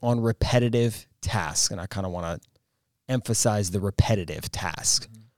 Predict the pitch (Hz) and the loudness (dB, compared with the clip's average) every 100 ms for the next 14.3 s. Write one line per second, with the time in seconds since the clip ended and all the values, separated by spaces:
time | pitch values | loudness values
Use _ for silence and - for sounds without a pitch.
0 | _ - 120 104 - 95 95 101 98 - | _ -6 -2 -2 -2 -6 -6 -4 -4 -6
1 | - _ - 214 226 196 185 170 170 175 | -14 _ 0 4 6 6 8 6 6 2
2 | 156 - 160 156 151 143 147 147 131 139 | -2 -2 0 4 4 6 6 6 6 6
3 | 135 143 143 139 135 123 139 123 120 110 | 6 4 4 6 8 6 4 2 -2 -4
4 | 120 107 110 98 104 _ _ - - - | -4 -2 -2 -2 -4 _ _ -18 -16 -18
5 | - - 160 143 131 165 160 220 185 165 | -18 -2 4 6 6 2 4 0 2 0
6 | 151 127 - - - - 147 135 120 113 | 0 -2 -6 -6 -2 0 2 2 0 -4
7 | _ _ 113 _ _ _ _ _ - 147 | _ _ -20 _ _ _ _ _ -12 -8
8 | 139 127 - _ _ _ _ _ _ _ | -8 -8 -16 _ _ _ _ _ _ _
9 | _ _ _ _ - 190 202 180 - - | _ _ _ _ 0 4 6 6 2 0
10 | 147 139 127 113 113 - - - _ _ | -2 0 -2 -4 -6 -6 -6 -10 _ _
11 | _ _ 131 165 151 190 175 - 175 151 | _ _ -6 0 4 4 2 -2 -2 -2
12 | 135 143 - 139 139 139 123 110 117 127 | -6 -8 -6 -6 -4 -4 -6 -8 -12 -8
13 | - - 143 135 120 135 170 190 156 135 | -6 -6 -6 -8 -6 2 4 6 2 -2
14 | 120 117 | -6 -8